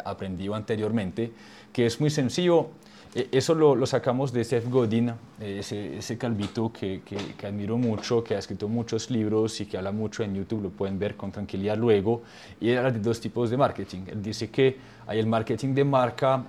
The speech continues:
que la gente odia en regla general porque no se puede medir, que son estrategias que buscan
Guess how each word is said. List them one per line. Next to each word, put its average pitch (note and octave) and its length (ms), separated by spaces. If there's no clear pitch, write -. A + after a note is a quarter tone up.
que A2 140
la G#2 140
gente A2+ 400
odia A#2+ 640
en G#3+ 120
regla A2+ 300
general A#2 560
porque G#2 220
no G2+ 100
se G2 140
puede G#2+ 240
medir, A#2 480
que G2+ 120
son A2+ 180
estrategias A#2 840
que A#2 80
buscan A2 560